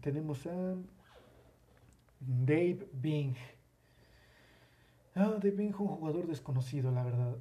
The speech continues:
Hasta para mí es un jugador, em, si no mal recuerdo, es un jugador de los setenta que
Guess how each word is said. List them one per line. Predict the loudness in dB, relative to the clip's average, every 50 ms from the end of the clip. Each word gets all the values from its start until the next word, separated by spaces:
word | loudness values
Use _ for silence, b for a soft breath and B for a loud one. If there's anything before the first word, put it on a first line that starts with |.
| -10 -16
Hasta | -18 -10 -8 -6 -4
para | -2 -2 0 0
mí | 0 0 -2 -4 -6 -6
es | -6 -6
un | -4 -4
jugador, | -4 -2 0 0 0 2 2 2 2 2 0
em, | 0 -2 -4 -4 -2 -2 0 0 0 0 0 0 0 -2 -4 -8 -14 -20 -20 -20
si | -10 -6 -4
no | -2 -2
mal | -2 -2 -4
recuerdo, | -4 -6 -4 -2 -4 -2 -4 -6 -8
es | -8 -10 -10
un | -10
jugador | -10 -8 -6 -4 -4 -4 -4
de | -4 -4 -4
los | -4 -4
setenta | -8 -12 -10 -6 -6 -6 -4 -6 -6 -8 -8 -10 B B B B B B B B B B B B B B _ _ _ _ _
que | -2 0 0 2 2 2 2 2 2 0 0 -2 -4 -6 -10 -12